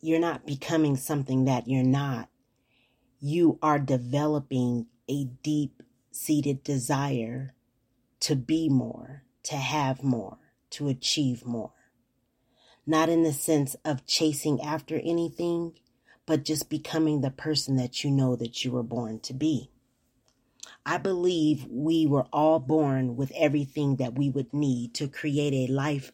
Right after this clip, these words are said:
of contentment, achievement, and success. One reason why that realization has gotten lost is because we're told what success looks like,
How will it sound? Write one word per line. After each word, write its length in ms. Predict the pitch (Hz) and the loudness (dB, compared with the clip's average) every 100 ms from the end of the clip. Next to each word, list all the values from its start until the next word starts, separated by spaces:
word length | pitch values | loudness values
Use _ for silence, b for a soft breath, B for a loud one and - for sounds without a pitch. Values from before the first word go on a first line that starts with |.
| - | -4
of 320 | 143 135 127 B B B | -2 -2 -6 B B B
contentment, 760 | - 160 147 - - - 131 - _ _ _ - | 2 2 2 -4 -6 -4 -4 -6 _ _ _ -8
achievement, 760 | 139 - 175 160 139 113 117 _ _ _ - | 0 0 0 0 0 0 -4 _ _ _ -4
and 240 | 156 147 | -2 -2
success. 720 | 139 135 - - 123 - - - _ b b b b b b | -4 -8 -6 -4 -4 -4 -8 -12 _ b b b b b b
One 240 | b 165 170 | b 2 2
reason 420 | 170 175 165 160 | 2 0 0 0
why 280 | 156 151 147 | 2 2 0
that 440 | 120 151 135 120 - B - | 0 2 2 -2 -8 B 2
realization 1080 | 160 151 135 139 135 156 151 151 143 135 - b b b | 4 4 4 2 0 0 0 -2 -2 -4 -8 b b b
has 280 | 156 147 | 0 0
gotten 420 | 139 151 117 139 135 | 0 -2 2 2 4
lost 520 | 151 160 139 135 - - | 2 0 -2 -6 -12 -6
is 200 | 160 143 | -4 -2
because 280 | 156 160 135 | -2 -2 0
we're 160 | 170 156 | 0 0
told 540 | - - 190 180 131 | -2 0 2 2 2
what 200 | 147 135 | 0 -2
success 560 | - 147 - 156 147 143 | -6 -8 -2 -2 -2 -2
looks 420 | 143 175 - 131 | 0 -2 -4 -6
like, 300 | 95 65 | -6 -10